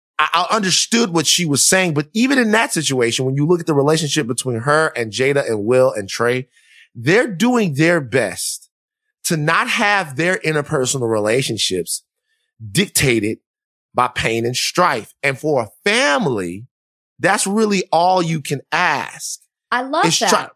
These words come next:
Speaker 1: that's
Speaker 2: I
Speaker 1: all you can ask for a family. That's what I'm saying.
Speaker 2: That part. I love the dynamic, the way that they're able to coexist together.
Speaker 1: But look, man, shout out to the Smiths, man. Everybody was all in their business.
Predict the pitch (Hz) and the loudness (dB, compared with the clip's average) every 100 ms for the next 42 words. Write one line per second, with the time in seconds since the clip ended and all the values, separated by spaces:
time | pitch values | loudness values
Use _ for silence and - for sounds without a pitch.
0 | _ - 185 - 226 269 185 214 226 202 | _ -2 0 2 2 4 4 4 2 0
1 | 190 170 147 147 - 131 123 123 113 127 | -2 0 0 0 -2 -4 -4 -2 -2 -2
2 | - 135 110 - 98 101 285 339 - 254 | -2 -2 -4 -6 -6 -2 2 2 0 -2
3 | 220 175 - 262 277 294 320 330 277 262 | -2 -2 0 -2 0 -2 -2 -2 -2 -2
4 | 240 233 226 220 208 220 220 220 202 202 | -2 -4 -4 -4 0 0 0 0 2 2
5 | 202 196 196 - 214 202 196 - 196 185 | 0 -4 -8 -2 0 0 -2 -4 -4 -4
6 | - 180 180 165 - - _ - 143 180 | -4 0 0 0 -6 -18 _ -4 0 2
7 | 165 151 151 - - 214 147 113 98 98 | 2 2 2 2 2 0 -2 -6 -6 -6
8 | 92 - 82 82 82 _ _ _ _ 160 | -8 -8 -12 -12 -14 _ _ _ _ -2
9 | 196 220 190 175 160 127 123 143 139 131 | 0 2 2 2 0 0 0 2 0 0
10 | 123 104 101 101 | -2 -2 -4 -6